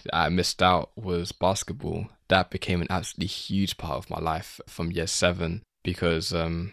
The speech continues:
when I got to secondary school and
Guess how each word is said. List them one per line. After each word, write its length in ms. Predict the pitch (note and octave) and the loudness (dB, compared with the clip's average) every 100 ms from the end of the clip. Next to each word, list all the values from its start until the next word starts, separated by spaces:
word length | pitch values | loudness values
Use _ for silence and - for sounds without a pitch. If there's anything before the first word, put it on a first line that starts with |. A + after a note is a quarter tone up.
| - | -8
when 320 | A2 F#2+ F#2 | -2 2 4
I 40 | F2+ | 4
got 220 | - - | 2 -2
to 100 | - | -4
secondary 640 | - - A2 - G2 F2 E2 | -2 0 0 0 0 0 -2
school 420 | - D2+ E2+ B2 - _ - | -2 -2 -2 -4 -12 _ -4
and 540 | E2+ E2 E2 E2 | -2 -2 -2 -4